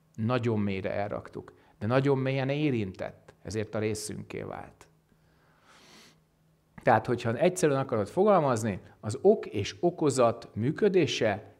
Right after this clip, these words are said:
egymásra rakódása és érvényesülése. Ez mind a karma.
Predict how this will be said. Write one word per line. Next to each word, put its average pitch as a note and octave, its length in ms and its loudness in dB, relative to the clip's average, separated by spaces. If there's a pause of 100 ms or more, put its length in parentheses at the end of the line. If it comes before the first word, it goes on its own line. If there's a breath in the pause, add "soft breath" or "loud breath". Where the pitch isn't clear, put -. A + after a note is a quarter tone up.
egymásra D#3+ 560 0
rakódása A#2+ 800 0 (160 loud breath)
és - 160 -4
érvényesülése. G#2+ 1200 -2
Ez B2+ 180 -2
mind D3+ 260 0
a A2+ 100 2
karma. G2+ 580 -2